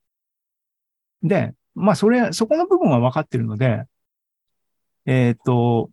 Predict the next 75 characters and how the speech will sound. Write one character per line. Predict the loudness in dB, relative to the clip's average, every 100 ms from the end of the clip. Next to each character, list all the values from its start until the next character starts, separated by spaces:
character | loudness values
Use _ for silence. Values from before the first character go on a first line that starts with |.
| -8
僕 | -4 0
は | 0
で | 0
す | -2
ね、 | -2
オ | 0
ー | 0
デ |
ィ | 0
エ |
ン | -2
ス | -4
の |
た | -4 -2
め | 0
に、 | 0 -2 -6 _ _ -14
え | -8 -4 -4
ー | -6
っ |
と、 | -4 -2
YouTube | 2 2 0 0 0 0 0 0
の | 0 0 -4 _ _ _ _ _
プ | -2
レ | 2 2
イ |
リ | 2
ス | -2
ト | -2
で | -2 -2 -6 _ -4
同 | 0 2
じ | 2 0 -2 _
プ | 0
ロ | 2
グ | 2
ラ | 2
ム | 0
を | -4
構 | -4 -4
成 | -4 -6
し | -4
て | -6 -6 _ _ _ _
出 | -4
し | -4
て | -4
ま | -6
す | -8
の | -6
で、 | -4 -6 -8 _ _ _ _ -8
あ | -4 -2
の | -4 -4 -4
ね、 | -4 -4
ル | -2 0
イ |
ス・ | -2
コ | -2 -2
ー |
ル | 0
特 | -4 -4
集 | -2
も | 0 0 -2
他 | -4 -2 2
の | 2
や | 2
つ | 0
も | -2 0
全 | 0 0
部 | -2
作 | -6
っ | -6
て | -4
る | -4
ん |
で、 | -6 -6 -8 _ _ _ _ _ _ -8
あ | -4
の、 | -2 -2 -4 -6